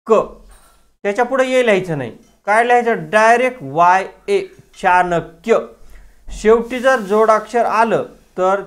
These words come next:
ते पूर्ण करायला ए घेतात. काना असला तरी ए, आणि ते पूर्ण करायचं असलं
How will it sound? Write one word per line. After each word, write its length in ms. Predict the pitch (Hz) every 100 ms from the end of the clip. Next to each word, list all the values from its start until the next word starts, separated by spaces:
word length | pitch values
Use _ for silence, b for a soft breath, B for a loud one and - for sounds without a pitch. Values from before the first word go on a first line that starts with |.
| 196
ते 60 |
पूर्ण 420 | 180 214 226 202 185
करायला 380 | 165 156 165
ए 240 | - 214 185
घेतात. 320 | 127 120 110 - _
काना 260 | 170 180 180
असला 280 | 180 196 202 208
तरी 280 | 208 220 240
ए, 100 | 240 b b b
आणि 220 | 151 156
ते 60 | 180
पूर्ण 360 | 180 180 180 170
करायचं 340 | 170 156 156
असलं 240 | 131 147